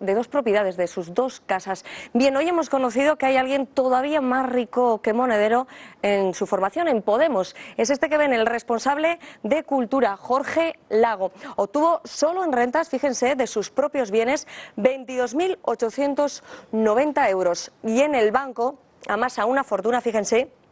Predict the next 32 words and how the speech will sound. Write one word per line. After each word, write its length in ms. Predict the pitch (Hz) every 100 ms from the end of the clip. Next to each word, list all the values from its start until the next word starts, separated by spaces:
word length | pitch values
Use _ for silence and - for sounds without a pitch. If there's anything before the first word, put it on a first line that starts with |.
| _ -
de 200 | 240 214
más 160 | 240 254
de 80 |
ochocientos 600 | 247 220 - 247 240 254 - - -
cuarenta 400 | - 220 196 190
mil 260 | 208 226 - _ -
euros, 460 | 214 196 180 180 - - -
más 240 | 240 285
de 120 | 302
ciento 480 | - 262 302 294 302
treinta 440 | 269 254 262 254
millones 560 | 233 196 226 240 - -
de 160 | 196 202
las 200 | 202 202
antiguas 360 | 185 202 196
pesetas. 420 | - 180 185 190 - - - -
Y 80 |
hay 120 | 214 226
más, 200 | 339 269
su 220 | - 226
patrimonio 720 | 269 294 285 277 269 262 294 -
inmobiliario 800 | 214 208 233 226 208 202 208 -
acumula 480 | 190 175 196 226 226 _
trece 380 | 294 311 330 320
propiedades 760 | 262 254 220 226 240 302 - - - - -
valoradas, 520 | 220 240 240 247 254
aquí 180 | 220 247
lo 80 | 233
ven, 220 | 262 -
en 220 | 254 277 -
ochocientos 840 | - 240 240 202 254 262 233 208 226
mil 260 | 269 285